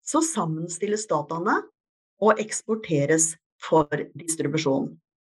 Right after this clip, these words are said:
Jeg presiserer igjen, dette er sånn som kvalitetshevingsmodulen ser ut nå,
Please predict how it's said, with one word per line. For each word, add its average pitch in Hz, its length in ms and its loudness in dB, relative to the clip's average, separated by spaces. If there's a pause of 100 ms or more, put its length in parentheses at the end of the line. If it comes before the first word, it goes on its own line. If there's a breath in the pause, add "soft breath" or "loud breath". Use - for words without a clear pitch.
(1040 loud breath)
Jeg 262 280 10 (160)
presiserer 196 560 0
igjen, 269 320 4 (680)
dette 226 220 4 (160)
er 185 160 4
sånn 180 240 -8
som 208 240 -2
kvalitetshevingsmodulen 190 1300 0
ser 190 340 0
ut 214 300 0 (100)
nå, 196 400 6